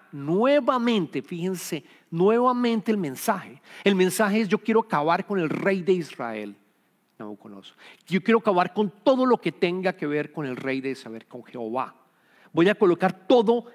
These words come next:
en, en donde precisamente desde el principio de la creación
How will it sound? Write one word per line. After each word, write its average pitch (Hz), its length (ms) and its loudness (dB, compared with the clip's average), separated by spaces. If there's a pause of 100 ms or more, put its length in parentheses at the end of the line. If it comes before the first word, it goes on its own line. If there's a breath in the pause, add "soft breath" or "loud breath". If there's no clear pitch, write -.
(160)
en, 190 440 -2 (680 soft breath)
en 156 260 -2
donde 147 300 0
precisamente 170 1120 0 (200 loud breath)
desde 151 200 2
el 147 80 -2
principio 208 580 0
de 190 60 2
la 156 120 0
creación 131 600 -4